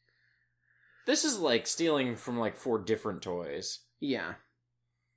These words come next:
Speaker 2: It's like taking, like, the head, the body, and the feet from different toys and then putting them together.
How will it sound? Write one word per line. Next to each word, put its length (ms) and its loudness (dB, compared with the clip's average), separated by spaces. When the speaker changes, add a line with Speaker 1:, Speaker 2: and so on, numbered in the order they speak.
Speaker 2:
It's 120 -4
like 160 2
taking, 320 4
like, 180 -2
the 120 0
head, 260 -2
the 60 0
body, 320 0
and 100 -2
the 60 -6
feet 300 -6
from 140 -4
different 260 -4
toys 360 0
and 80 0
then 100 -2
putting 220 -2
them 160 0
together. 400 -2